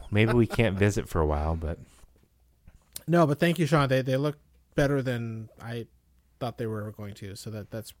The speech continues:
Speaker 1: nice.
Speaker 2: They look better than they did back then.
Speaker 1: Well, I don't know about that, but I, I just realized, though, the, the, these are the early Marx Brothers movies. Um,
Speaker 2: Yeah.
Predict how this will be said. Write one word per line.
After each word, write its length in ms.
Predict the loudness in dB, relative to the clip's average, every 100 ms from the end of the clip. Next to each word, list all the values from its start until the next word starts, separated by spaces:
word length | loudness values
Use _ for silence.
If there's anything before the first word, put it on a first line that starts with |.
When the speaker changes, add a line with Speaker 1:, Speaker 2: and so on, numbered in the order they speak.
| -14
Speaker 1:
nice. 380 | -12 -12 -14 -18 _ -6
Speaker 2:
They 100 | -2
look 180 | -2
better 260 | 0 2 2
than 160 | 0 0
they 160 | 0 2
did 240 | 0 0
back 260 | 0 0 -2
then. 320 | -4 -4 -6 -12 -20 _ _ _ _ _ _ _ _ _ _ _ _ _ -10
Speaker 1:
Well, 280 | -6 -4 -2
I 80 |
don't 100 | -2
know 60 | -4
about 200 | -8 -6
that, 140 | -6 -6 -8
but 160 | -14 -16 -18 -20 -20 -4
I, 260 | 0 2 4
I 40 | 4
just 180 | 4
realized, 380 | 4 4 4 4
though, 160 | 2 2
the, 120 | 0 -4
the, 420 | -2 -2 -2 -6 -4
these 280 | -2 -2
are 20 | -2
the 120 | 0
early 300 | 0 2 0
Marx 260 | -2 -6 -8
Brothers 360 | -8 -8 -8
movies. 520 | -8 -8 -10 -12 -16 -14
Um, 240 | -12 -10 -12 -8
Speaker 2:
Yeah. 320 | -4 -2 -4